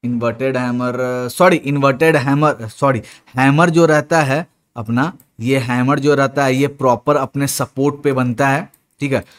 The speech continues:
सपोर्ट पे बनता है, तो मार्केट यहाँ पे, अ, अप-, अपोजिट यहाँ पे अपसाइड, अ, मार्केट जाता है।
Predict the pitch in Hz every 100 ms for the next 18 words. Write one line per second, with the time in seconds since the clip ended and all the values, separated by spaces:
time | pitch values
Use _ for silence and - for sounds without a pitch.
0 | _ - 120 131 147 143 135 131 120 139
1 | 127 131 120 113 135 123 135 131 - 139
2 | - 123 120 82 113 - 123 120 123 120
3 | 131 139 131 127 - 131 123 - 135 135
4 | 139 120 120 117 117 110 131 - 117 107
5 | 139 143 160